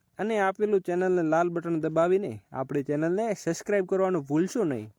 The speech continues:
જેથી આવનવા દરેક નવા એપિસોડો,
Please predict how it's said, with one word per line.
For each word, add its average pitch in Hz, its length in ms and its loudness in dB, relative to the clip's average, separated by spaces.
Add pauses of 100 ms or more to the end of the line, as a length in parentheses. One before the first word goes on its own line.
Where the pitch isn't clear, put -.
(840)
જેથી 214 480 0
આવનવા 233 520 2
દરેક 202 300 0
નવા 202 240 0
એપિસોડો, 190 600 0